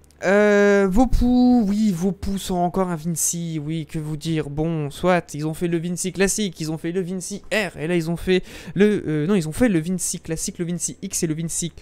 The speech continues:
R, maintenant. Euh, <laughs> que dire, que dire, que dire, que dire. Bon, que dire, il y a quand même pas mal de choses à dire là-dessus. Déjà, esthétiquement, il ressemble, euh, à ceux-ci. C'est vrai que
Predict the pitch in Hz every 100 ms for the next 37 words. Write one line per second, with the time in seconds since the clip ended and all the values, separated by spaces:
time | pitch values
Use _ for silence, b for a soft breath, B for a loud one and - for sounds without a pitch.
0 | - - 208 240 - B B 160 - 180
1 | 220 B B B B - - 151 151 147
2 | 147 143 135 165 180 - 196 185 214 -
3 | - - 170 170 - 180 175 185 - 175
4 | 202 - B B B B - 254 226 -
5 | - - - _ _ _ _ - - 196
6 | 160 147 151 196 202 190 202 175 175 180
7 | 160 156 170 190 B B - 147 151 -
8 | 214 B B B 147 160 196 196 185 -
9 | 185 180 - 196 196 190 202 185 156 143
10 | B B - 135 120 113 - 214 - 160
11 | - 202 208 156 143 160 - 160